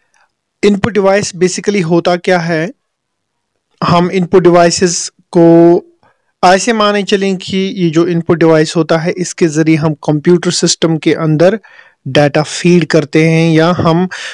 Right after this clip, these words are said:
कंप्यूटर के सिग्नल्स को कंट्रोल करते हैं। ओके, अगर आपको अभी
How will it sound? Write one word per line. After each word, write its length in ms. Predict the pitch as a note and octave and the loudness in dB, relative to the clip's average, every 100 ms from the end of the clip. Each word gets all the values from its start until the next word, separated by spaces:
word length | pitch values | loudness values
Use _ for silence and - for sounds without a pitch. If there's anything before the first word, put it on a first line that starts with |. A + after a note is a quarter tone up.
| - | -6
कंप्यूटर 440 | - E3 E3+ E3+ F#3+ | -4 -2 -4 -6 -4
के 160 | G3+ | -2
सिग्नल्स 680 | G3 - G#3 F#3 G#3 F#3+ F3+ | -2 -2 0 2 2 2 0
को 140 | - | -4
कंट्रोल 600 | F3+ E3+ D#3+ - F3 C4 B3 - - - _ _ | -2 0 0 0 0 2 0 0 -2 -6 _ _
करते 340 | D#3+ C#3 C3 C#3 | 0 0 -2 -4
हैं। 340 | C3 B2+ - _ _ _ _ _ - D#3 | -6 -10 -16 _ _ _ _ _ -6 -4
ओके, 280 | D#3 F3 C3+ - - - | 0 0 0 -10 -16 -4
अगर 200 | E3+ F#3 | 0 2
आपको 400 | G#3 F#3 G3+ - | 2 2 0 0
अभी 320 | B3 G3+ F#3 | 2 2 0